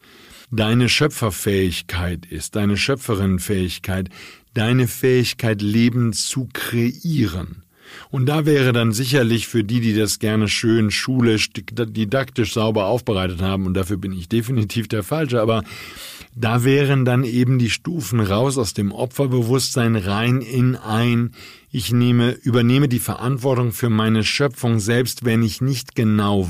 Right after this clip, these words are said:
weiß und noch nicht mal beherrsche, wie ich's erschaffe, was ich erschaffe, erkenne ich,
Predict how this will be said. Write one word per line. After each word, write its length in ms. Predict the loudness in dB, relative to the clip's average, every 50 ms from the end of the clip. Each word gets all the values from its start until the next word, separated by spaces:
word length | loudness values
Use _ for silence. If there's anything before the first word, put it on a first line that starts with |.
| -2
weiß 720 | -2 -2 0 2 2 4 4 4 4 4 4 2 0 -2 -4 -8 -12 -20 -20 -20 -20 _ _ _ _ _ 0
und 680 | 4 4 6 6 6 6 4 4 4 4 4 2 0 0
noch 180 | 2 2 2
nicht 200 | 4 2 0 0
mal 160 | 0 -2 -2 -2
beherrsche, 1200 | -2 -2 -2 -4 -4 -4 -2 0 0 2 2 0 0 0 0 0 2 2 2 2 2 0 -2 -4 -8 -18 -20 -20 -20 -20 -20 -20 -20 -20 -20 _ _ _
wie 320 | -6 -2 0 2 2 2
ich's 300 | 0 0 -2 -4 -4 -4
erschaffe, 640 | -2 -2 -2 0 0 0 0 0 0 -2 -4 -2 0 0
was 240 | 2 2 2 2
ich 180 | 2 0 0 0
erschaffe, 600 | 0 0 0 -2 -2 -2 -2 -2 0 -2 -2 0
erkenne 600 | -2 -4 -4 -4 -2 0 2 4 4 4 4 2
ich, 300 | 2 2 2 2 0 -2